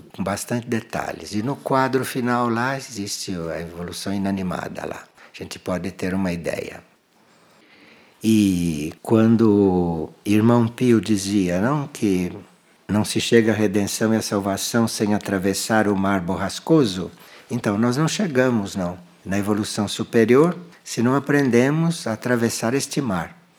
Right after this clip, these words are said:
Se não aprendemos a atravessar este mar como bons marinheiros, bons marinheiros que somos,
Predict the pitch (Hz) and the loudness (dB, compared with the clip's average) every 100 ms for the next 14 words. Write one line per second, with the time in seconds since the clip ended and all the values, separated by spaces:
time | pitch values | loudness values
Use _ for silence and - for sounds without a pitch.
0 | _ - - 101 113 113 131 127 98 104 | _ -14 -6 -2 -2 0 0 2 2 0
1 | 131 139 - - 98 - 107 110 - 107 | -2 -6 -12 -14 -12 -6 -4 -2 -2 -4
2 | 110 120 127 - 156 127 127 147 139 151 | -4 -4 -6 -4 -4 0 0 0 0 -2
3 | 151 120 98 87 - - - _ _ _ | -2 -2 -2 -4 -10 -14 -18 _ _ _
4 | 82 104 110 117 113 104 87 - - - | -6 -6 -4 -4 -2 -2 -4 -8 -10 -10
5 | - - - - - - | -8 -8 -10 -12 -18 -18